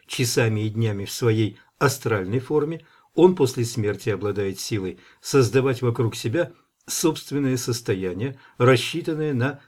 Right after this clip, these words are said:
сдерживание естественного стремления остальных принципов вновь воссоединиться с соответствующими элементами и может спускаться на землю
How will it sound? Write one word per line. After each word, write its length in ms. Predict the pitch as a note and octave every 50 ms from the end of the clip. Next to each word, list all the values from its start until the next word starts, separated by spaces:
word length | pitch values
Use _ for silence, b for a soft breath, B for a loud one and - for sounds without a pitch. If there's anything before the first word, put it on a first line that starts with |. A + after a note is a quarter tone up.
| B _
сдерживание 920 | A#2+ F#2+ F2+ F2 E2+ G#2 B2 B2 B2+ A#2+ A2+ C#3+ D3+ D3+ D3+ D3+ D#3 D3
естественного 720 | C#3+ C3 - - - B2 A#2 A#2 A#2 - A2+ G2 G2 F#2+ G2
стремления 720 | - - C3+ A2 F#2 F2+ F2 F#2 F2 F2 F#2 G#2 - - -
остальных 540 | B2+ A#2 - - C3+ C3 B2+ B2+ A#2+ -
принципов 560 | - B2+ B2+ B2 A#2+ - B2+ A#2 C3+ A#2 - B B B B B B -
вновь 460 | A2 B2 D3 C#3+ C#3 C3+ C3 - - -
воссоединиться 1000 | C3+ A#2 C3 B2+ B2 - - C3+ C3 B2+ A#2 A#2+ B2+ B2+ B2 A#2 - - B2 A#2 B B B -
с 140 | - -
соответствующими 1000 | - C#3 B2 A#2 A#2+ A#2 B2 D3 - - - B2 A2+ G#2+ G#2+ - - G#2+ G2+ G2
элементами 640 | G2 G2+ F#2 F2+ F#2 F2+ E2+ - C3 C#3 D#3+ E3+ b b b b b b _ _
и 100 | D#3 D3
может 320 | E3 G3+ G3+ - F3 D3 -
спускаться 600 | - - C#3 B2 - - D3+ B2+ A#2 - - G#2
на 120 | G2+ G2+
землю 440 | F#2 F2+ F#2+ F#2+ F2+ F#2 G#2+ -